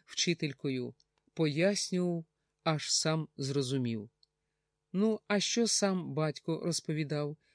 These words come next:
Хоч одним словом. Не міг же він зовсім нічого не казати.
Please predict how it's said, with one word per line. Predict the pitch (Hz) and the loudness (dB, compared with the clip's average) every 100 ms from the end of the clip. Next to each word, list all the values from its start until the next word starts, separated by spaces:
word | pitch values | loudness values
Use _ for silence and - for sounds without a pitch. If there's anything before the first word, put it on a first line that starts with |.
| _ | _
Хоч | - 208 - - | 2 2 2 2
одним | 214 196 208 | 2 4 2
словом. | 175 - 151 123 117 107 85 _ _ | 2 0 0 0 -4 -8 -12 _ _
Не | - 175 | 2 4
міг | 208 247 | 4 2
же | 160 139 131 | 0 0 -2
він | - 160 151 | 0 0 0
зовсім | 123 185 208 - 160 | 2 2 2 0 -2
нічого | 151 - 165 156 | -2 -2 -2 -2
не | 147 | -4
казати. | - 120 117 - 85 | -4 -4 -6 -8 -14